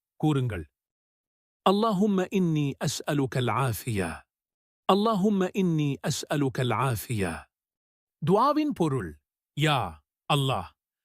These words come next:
நான் உன்னிடம் ஆஃபியாவை கேட்கிறேன்." ஆஃபியா என்றால்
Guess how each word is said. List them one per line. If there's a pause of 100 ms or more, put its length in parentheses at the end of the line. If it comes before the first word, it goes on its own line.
(120)
நான்
உன்னிடம்
ஆஃபியாவை
கேட்கிறேன்." (460)
ஆஃபியா
என்றால்